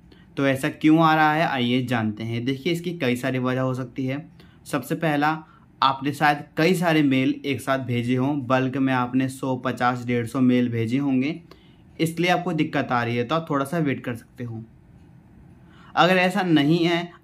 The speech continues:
आपने एक या दो मेल भेजे हैं, तो आप चेक करिए अपना इंटरनेट कनेक्शन।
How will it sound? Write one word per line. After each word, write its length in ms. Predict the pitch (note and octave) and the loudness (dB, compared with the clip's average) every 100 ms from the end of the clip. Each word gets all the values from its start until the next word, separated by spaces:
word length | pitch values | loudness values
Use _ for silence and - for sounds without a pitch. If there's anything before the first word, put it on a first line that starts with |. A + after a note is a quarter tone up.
| B2+ | 2
आपने 260 | C#3 D3 | 2 2
एक 300 | D3+ C#3 C#3+ | 0 -2 -2
या 80 | D3 | 0
दो 160 | C3+ C3+ | 0 2
मेल 260 | D3 D3+ C#3+ | 2 2 0
भेजे 280 | C#3+ C3+ C#3+ | 0 0 0
हैं, 340 | C#3 D3+ D#3 - - | 0 -4 -8 -20 -10
तो 100 | - C3 | -2 2
आप 260 | C3 B2+ C#3+ C3+ C3 B2+ | 2 2 0 0 0 0
चेक 220 | D#3 D#3+ | -2 -2
करिए 240 | D#3+ D3 D3 | -2 0 0
अपना 280 | C#3+ D3+ E3 | -2 -2 -2
इंटरनेट 640 | E3 C3+ A#2+ C3 B2+ C3 | 0 0 0 0 -2 -4
कनेक्शन। 600 | B2+ B2 A2+ - A#2 A2+ | -6 -6 -6 -8 -8 -8